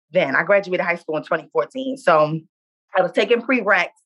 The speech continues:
on and off here and there. And then I finally got serious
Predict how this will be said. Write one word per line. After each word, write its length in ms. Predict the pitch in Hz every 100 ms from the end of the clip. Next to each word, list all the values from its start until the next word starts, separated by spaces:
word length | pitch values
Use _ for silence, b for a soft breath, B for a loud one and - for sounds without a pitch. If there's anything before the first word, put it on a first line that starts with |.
| 180
on 160 | 196
and 120 | 202 196
off 180 | 185 180
here 220 | 196 190
and 100 | 185
there. 320 | 175 160 151
And 140 | 143 170
then 100 | 170
I 100 | 165
finally 240 | 240 254 240
got 160 | 196 196 233
serious 460 | 190 156 151 160